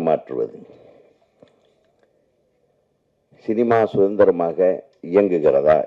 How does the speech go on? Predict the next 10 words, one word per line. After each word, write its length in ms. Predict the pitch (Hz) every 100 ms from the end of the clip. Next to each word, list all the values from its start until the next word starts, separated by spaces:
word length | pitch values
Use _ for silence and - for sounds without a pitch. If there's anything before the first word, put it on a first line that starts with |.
| -
என்ற 140 | 76 76 71
ஒரு 100 | 71 -
கேள்வி 280 | 78 78 82 67
எழுகிறது. 380 | 64 52 50 - - _ - - _ _ _ _ _ _ _ _ _ _ _ _ _ _ _ _ _ _ _ _ _ _ _ _ _ _ _ _ _ _ _ _ _ _ _ _ _ _ _ _ 90
படைப்புக்கு 500 | 92 123 - - 120
சுதந்திரம் 440 | 104 95 95 80 78
இருக்கிறது, 400 | - 65 65 69 - _ _ _ _ _ _ _ _ _ _ _ _ _ _ _ _ 92
அந்த 120 | 90 -
படைப்பாளிகளை 720 | 107 123 - 117 110 110 117 131 - - -
பாராட்டுவதற்கு 800 | 101 123 113 - 113 104 98